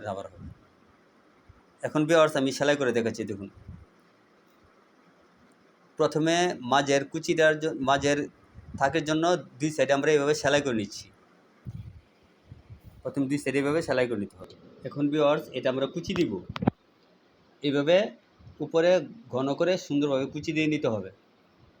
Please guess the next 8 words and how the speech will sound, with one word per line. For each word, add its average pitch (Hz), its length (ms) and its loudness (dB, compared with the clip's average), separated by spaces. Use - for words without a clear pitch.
খুব 135 180 -4
মনোযোগ 151 340 0
সহকারে 147 460 -2
দেখতে 151 240 -4
থাকুন। 151 280 -6
উপরে 165 300 0
থাকটা 160 320 -2
আমরা 147 200 0